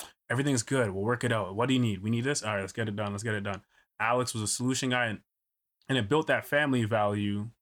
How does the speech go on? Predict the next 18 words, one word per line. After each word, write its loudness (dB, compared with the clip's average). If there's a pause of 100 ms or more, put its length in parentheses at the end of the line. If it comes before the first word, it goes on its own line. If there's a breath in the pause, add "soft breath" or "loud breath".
(360)
of 2
what 2
it -2
took 0
to 0 (520)
identify 0
and -4
kinda -2
grow -4
up -6
and -6 (200)
build 0
that, 0 (240)
I 0
guess, -2
that -6
manhood -2
life -6